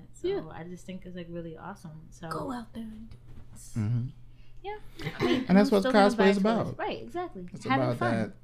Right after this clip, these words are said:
Speaker 3: It's about having fun and playing with your favorite characters in ways that other people may not have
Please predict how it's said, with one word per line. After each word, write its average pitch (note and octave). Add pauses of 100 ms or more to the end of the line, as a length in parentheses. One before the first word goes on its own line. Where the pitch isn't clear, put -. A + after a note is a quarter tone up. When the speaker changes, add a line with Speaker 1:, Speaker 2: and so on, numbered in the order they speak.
(140)
Speaker 3:
It's A2+
about A2
having A2+
fun G2+
and F#2
playing G2+
with F#2+ (100)
your F2
favorite F#2
characters F2
in F2
ways F2
that E2 (1120)
other F2
people F2
may F2
not E2
have E2